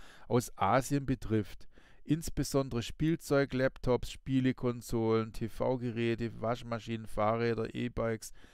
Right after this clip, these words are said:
erwartet der Handelsverband. Auch bei Möbel, Baubedarf, Schuhen, Dekoartikeln gibt es zurzeit viel längere Produktionslieferzeiten.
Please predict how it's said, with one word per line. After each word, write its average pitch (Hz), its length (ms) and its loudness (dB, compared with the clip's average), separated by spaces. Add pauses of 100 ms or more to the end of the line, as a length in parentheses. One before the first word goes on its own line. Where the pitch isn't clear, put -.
(460)
erwartet 120 680 2
der 113 220 4
Handelsverband. 113 880 -2
Auch 120 180 0
bei 117 200 2
Möbel, 135 440 0
Baubedarf, 120 720 0
Schuhen, 143 460 -4
Dekoartikeln 127 840 -2
gibt 120 240 -6
es 113 140 -14
zurzeit 110 500 -2
viel 139 260 2
längere 120 460 0
Produktionslieferzeiten. 107 1600 -6